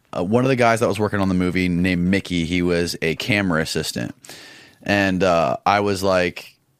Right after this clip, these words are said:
his personal slave for most of the movie. I basically, whatever he, I, he need, I, he needed, I would do. And he put it the best possible way for me. He says, "Because they make so much fucking money."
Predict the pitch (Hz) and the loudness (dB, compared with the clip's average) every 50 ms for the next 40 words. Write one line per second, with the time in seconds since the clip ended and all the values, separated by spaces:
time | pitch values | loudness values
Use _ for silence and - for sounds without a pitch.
0 | _ _ _ _ _ _ _ _ - - - - - 127 120 113 107 98 92 - | _ _ _ _ _ _ _ _ -18 -16 -14 -8 -2 0 0 0 0 -2 -4 -8
1 | _ - - 127 120 - - 113 101 95 - - - 101 98 90 82 73 71 71 | _ -6 -2 -2 -2 -2 -2 -2 -2 -2 -2 -2 0 0 0 0 0 -2 -4 -4
2 | - 92 87 87 82 - - 80 78 78 80 78 71 69 64 73 85 85 87 87 | -4 -4 -2 -2 -4 -4 -6 -8 -6 -6 -6 -6 -6 -4 -2 -2 0 0 0 -2
3 | 82 - - 87 85 85 87 90 90 95 95 95 98 - - - 80 80 - - | -2 -4 -4 -4 -2 -2 0 0 0 0 -2 -4 -6 -6 -4 -2 -2 -2 -2 -2
4 | 92 98 92 92 98 98 - - 87 95 78 - - - 117 117 117 113 120 120 | -2 -2 0 0 0 -2 0 0 0 0 0 -4 -4 -2 0 2 2 2 2 0
5 | 127 139 - - - 90 95 90 85 80 82 73 57 - - _ - - - - | 0 -2 -4 -2 -2 0 0 0 -2 -2 -4 -4 -4 -6 -10 _ -18 -20 -20 -20
6 | - - - - - _ _ _ _ - 110 113 113 110 107 101 98 - - - | -20 -20 -20 -20 -20 _ _ _ _ -2 0 0 2 2 0 0 -2 -4 -6 -10
7 | - - 131 131 127 - 135 120 110 87 90 85 80 101 101 95 - - - _ | -4 0 0 0 2 2 2 2 2 0 -2 0 2 2 2 2 0 -4 -10 _
8 | - _ _ _ - _ _ _ _ _ _ - - - 113 107 104 - 98 98 | -14 _ _ _ -20 _ _ _ _ _ _ -10 0 2 2 2 2 0 -2 -2
9 | 92 92 87 87 87 - - 87 85 76 76 73 - - _ - - _ - - | 0 0 0 0 -2 -2 -4 -4 -4 -4 -4 -6 -10 -12 _ -20 -20 _ -20 -20
10 | - - - _ - 113 104 - - 113 104 101 92 - - 110 - 156 147 139 | -20 -20 -20 _ -4 -2 0 2 4 4 4 4 2 0 -4 -2 2 2 2 4
11 | 135 123 113 104 - - - - 117 113 107 101 98 - - 110 107 - 92 90 | 4 2 2 0 0 -2 -2 0 0 0 0 -2 -2 0 -2 -2 -2 -2 -4 -4
12 | 92 92 87 76 71 65 - | -2 -2 -2 -4 -6 -10 -14